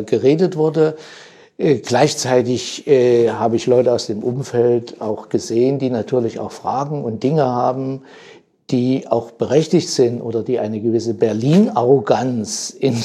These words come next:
der Sicht auf die Welt natürlich auch zu Recht in Frage stellen.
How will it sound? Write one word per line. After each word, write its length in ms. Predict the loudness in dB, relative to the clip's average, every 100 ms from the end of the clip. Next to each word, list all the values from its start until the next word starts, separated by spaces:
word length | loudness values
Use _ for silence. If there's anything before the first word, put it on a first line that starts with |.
| -2
der 140 | -2 -2
Sicht 600 | -2 2 2 2 -6 -6
auf 200 | -6 -6
die 220 | -8 -2
Welt 520 | 0 2 2 0 -6 -20 -20 -20 -8
natürlich 400 | -4 0 0 0
auch 80 | -4
zu 140 | -2
Recht 320 | -2 0 0 0
in 120 | 0
Frage 340 | 0 -6 -6
stellen. 420 | -10 -10 -10 -12